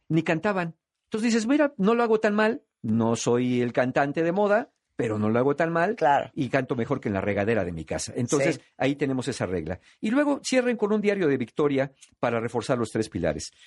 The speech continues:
Speaker 1: Crear un registro de logros. Al final del día, anota tres tipos de victorias. Una victoria personal, por ejemplo, maltu-, mantuve la calma en una situación estresante.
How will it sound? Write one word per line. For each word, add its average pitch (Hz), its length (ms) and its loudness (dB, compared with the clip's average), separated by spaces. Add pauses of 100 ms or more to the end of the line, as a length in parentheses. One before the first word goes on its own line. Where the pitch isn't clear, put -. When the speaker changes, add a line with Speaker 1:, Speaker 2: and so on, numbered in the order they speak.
(100)
Speaker 1:
Crear 185 180 2
un 190 60 -2
registro 165 360 -2
de 117 100 2
logros. 110 240 0
Al 131 80 0
final 180 260 0
del 160 140 0
día, 208 280 0 (280)
anota 165 540 0 (160)
tres 160 240 0
tipos 139 280 -4
de 120 80 0
victorias. 90 580 -2 (160)
Una 175 240 2
victoria 131 460 0
personal, 190 500 0 (220)
por 123 140 -2
ejemplo, 127 420 0
maltu-, 131 500 0
mantuve 139 400 2
la 120 120 4
calma 131 260 0
en 127 80 0
una 123 100 0
situación 117 400 -2
estresante. 208 640 -2